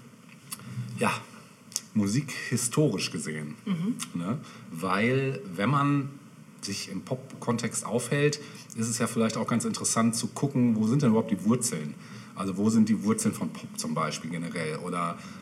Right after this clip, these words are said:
Speaker 1: ne? So, in der Musik ist es ja so, wenn man sich die Welt anschaut, dann ist es ja je nach Land und je nach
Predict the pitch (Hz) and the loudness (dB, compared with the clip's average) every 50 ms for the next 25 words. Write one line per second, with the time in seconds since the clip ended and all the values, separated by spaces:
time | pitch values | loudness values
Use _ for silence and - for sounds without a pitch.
0 | - - - 95 104 143 156 - - - - - - - - - 98 92 90 90 | -8 -6 -2 -2 0 -2 -2 -4 -10 -16 -18 -18 -16 -14 -8 -4 -2 -2 -2 -2
1 | 92 95 98 98 98 117 123 135 117 135 127 - 117 107 101 101 98 104 117 127 | -2 0 0 0 0 0 0 0 0 0 0 2 2 2 2 2 2 4 4 4
2 | 139 139 - - - - - - - 98 98 98 98 95 95 - - 87 87 98 | 4 2 0 -6 -12 -14 -12 -6 -2 0 2 2 2 0 -2 -2 -4 0 2 4
3 | 104 120 120 - 107 117 120 - - 131 123 127 127 127 127 - - 104 98 101 | 4 4 2 2 2 2 2 2 2 4 6 6 6 4 4 -2 -4 -2 0 0
4 | 104 107 110 - - 104 92 90 101 104 107 98 101 95 95 98 113 131 127 98 | 0 0 0 0 0 0 0 0 2 2 2 2 4 4 4 6 6 4 2 2
5 | 98 98 82 95 98 95 98 95 - - - | -2 -2 -2 -2 -2 0 0 -2 -4 -6 -10